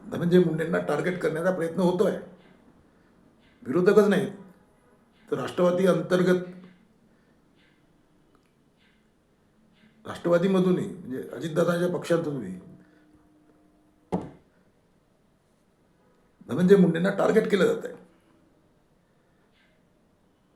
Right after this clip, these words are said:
म्हणजे राष्ट्रवादीचे आमदार त्या भागातले प्रकाश सोळंके यांनी तर धनंजय मुंडे यांच्या राजीनाम्याची मागणी केली आहे.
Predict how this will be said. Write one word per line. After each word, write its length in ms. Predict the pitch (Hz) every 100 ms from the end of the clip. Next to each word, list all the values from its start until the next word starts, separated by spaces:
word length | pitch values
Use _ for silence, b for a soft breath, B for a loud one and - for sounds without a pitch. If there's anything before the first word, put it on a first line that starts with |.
| _ _ _ _ _ _ - _ _ _ _ _ _
म्हणजे 140 | - 127
राष्ट्रवादीचे 540 | 98 - 147 147 139
आमदार 420 | 127 127 127 - - - _ _ _
त्या 100 | 135
भागातले 420 | 120 107 - 92 92 _ _ _ _ b b -
प्रकाश 280 | 127 160 156
सोळंके 500 | 147 175 175 110 - - - - -
यांनी 580 | 131 175 175 147 - - _ _ _ _ _ -
तर 120 | 196 - - - - - _ _ _ _ _ _
धनंजय 280 | - 147 175
मुंडे 240 | 180 170 185
यांच्या 220 | 185 190
राजीनाम्याची 420 | 147 175 208 226
मागणी 240 | 214 208
केली 260 | 196 165
आहे. 80 | 113